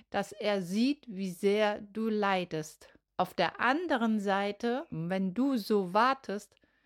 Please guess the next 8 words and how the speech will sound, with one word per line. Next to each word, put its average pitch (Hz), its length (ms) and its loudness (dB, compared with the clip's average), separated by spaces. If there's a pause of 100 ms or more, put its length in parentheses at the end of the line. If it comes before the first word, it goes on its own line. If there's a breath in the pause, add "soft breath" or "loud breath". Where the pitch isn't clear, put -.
(420)
siehst 190 540 -2
du 247 400 2 (200)
auch 190 320 2
nicht, 185 520 -4 (160)
dass 196 380 -8 (320)
eventuell 214 880 0 (200)
dein 190 320 -6
Partner 185 680 -2